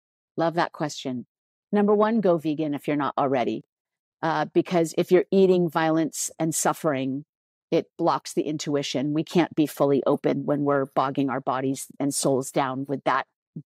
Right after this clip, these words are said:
yucky energy. So go vegan so you're nice and clean and connected to every living being. Number two, meditate every single solitary day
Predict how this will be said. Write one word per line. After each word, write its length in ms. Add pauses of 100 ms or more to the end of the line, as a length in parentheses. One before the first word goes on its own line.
(160)
yucky 340
energy. 480
So 280
go 180
vegan 400
so 140
you're 120
nice 400
and 160
clean 500
and 140
connected 460
to 100
every 180
living 300
being. 300 (240)
Number 300
two, 600 (220)
meditate 460
every 180
single 240
solitary 460
day 320